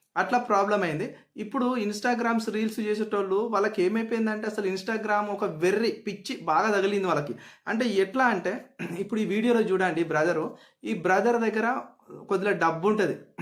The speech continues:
ఆ డబ్బు వన్ ల్యాక్ టూ ల్యాక్ ఉంటది. ఆ డబ్బులు పట్టేసుకొని మనీ హంటింగ్ అట, ఆ గేమ్ పేరు మనీ హంటింగ్ అట. ఆ మనీ హంటింగ్ ఆ, ఆ డబ్బులను ఏం చేస్తారంటే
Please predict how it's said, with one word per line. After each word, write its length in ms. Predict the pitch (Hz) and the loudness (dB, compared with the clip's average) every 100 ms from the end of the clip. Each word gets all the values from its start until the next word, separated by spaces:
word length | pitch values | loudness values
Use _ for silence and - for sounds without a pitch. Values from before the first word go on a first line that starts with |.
| 170 | 0
ఆ 60 | 165 | 2
డబ్బు 280 | 170 170 190 | 2 0 2
వన్ 240 | 180 165 | 0 2
ల్యాక్ 360 | 175 175 202 202 | 0 0 -2 2
టూ 120 | 185 | 2
ల్యాక్ 220 | 180 170 | 2 2
ఉంటది. 440 | 202 160 160 139 - - _ _ - - - | 0 -2 0 0 -2 -12 _ _ -20 -8 0
ఆ 100 | 175 | 2
డబ్బులు 400 | 180 185 233 240 | 4 2 4 2
పట్టేసుకొని 580 | 196 202 220 - 220 | 2 2 0 0 0
మనీ 260 | 220 180 220 | 2 2 4
హంటింగ్ 440 | 220 226 220 208 | 2 2 2 2
అట, 160 | 185 151 | 2 2
ఆ 140 | 139 | 0
గేమ్ 380 | 160 160 190 208 | 0 2 0 2
పేరు 160 | 196 214 | 2 2
మనీ 260 | 185 175 | 2 0
హంటింగ్ 420 | 196 190 180 180 156 | 0 -2 0 0 0
అట. 100 | - - - - - | -4 -6 -12 -12 0
ఆ 140 | 170 | 0
మనీ 200 | 175 190 | 4 4
హంటింగ్ 400 | 240 233 226 233 | 4 2 2 2
ఆ, 100 | 214 180 165 - | 2 0 -6 -4
ఆ 160 | 175 180 | 2 2
డబ్బులను 460 | 170 165 170 226 202 | 2 0 2 0 0
ఏం 160 | 214 | 2
చేస్తారంటే 560 | 208 214 185 185 220 | 0 0 0 0 -2